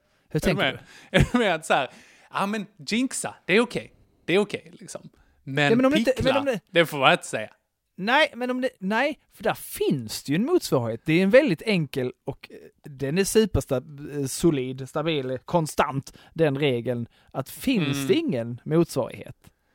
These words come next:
Speaker 2: Mm.
Speaker 1: Jag kan
Speaker 2: Ja.
Speaker 1: inte komma på, eh,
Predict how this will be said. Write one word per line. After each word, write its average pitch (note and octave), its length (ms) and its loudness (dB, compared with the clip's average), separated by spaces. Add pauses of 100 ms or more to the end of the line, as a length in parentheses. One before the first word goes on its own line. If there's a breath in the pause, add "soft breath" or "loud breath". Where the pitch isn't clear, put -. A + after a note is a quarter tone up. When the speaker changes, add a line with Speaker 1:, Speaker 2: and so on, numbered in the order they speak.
(520)
Speaker 2:
Mm. C#3+ 480 -6 (720)
Speaker 1:
Jag G#3 180 0
kan G#3+ 140 0
Speaker 2:
Ja. A#3 120 0
Speaker 1:
inte B2+ 180 -4
komma E3 220 0
på, G#3 500 4
eh, D3+ 520 2